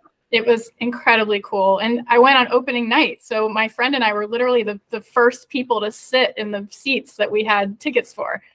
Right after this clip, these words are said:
And then the second night, we were on the ground floor, and the,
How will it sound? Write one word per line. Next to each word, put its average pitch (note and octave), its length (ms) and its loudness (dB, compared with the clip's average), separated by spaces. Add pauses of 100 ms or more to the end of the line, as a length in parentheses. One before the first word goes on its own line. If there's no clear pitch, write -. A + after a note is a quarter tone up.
(200)
And A#3 100 0
then A#3 100 4
the A#3+ 60 2
second B3 420 2
night, G#3 320 2
we A3 120 0
were G3+ 340 0
on G#3 160 -4
the G3+ 280 -6
ground G3+ 340 0
floor, G#3 520 2
and G#3 160 -6
the, G3 200 -2